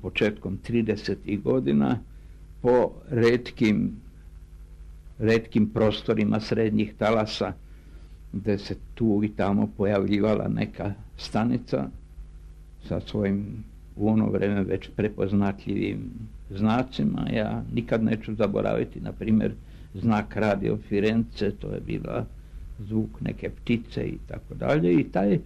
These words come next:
radio je unosio sasvim novi kvalitet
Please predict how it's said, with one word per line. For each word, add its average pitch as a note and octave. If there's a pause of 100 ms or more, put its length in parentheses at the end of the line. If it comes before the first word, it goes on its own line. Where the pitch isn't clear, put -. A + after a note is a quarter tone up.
(340)
radio E3
je - (100)
unosio D3
sasvim C#3
novi B2
kvalitet A#1+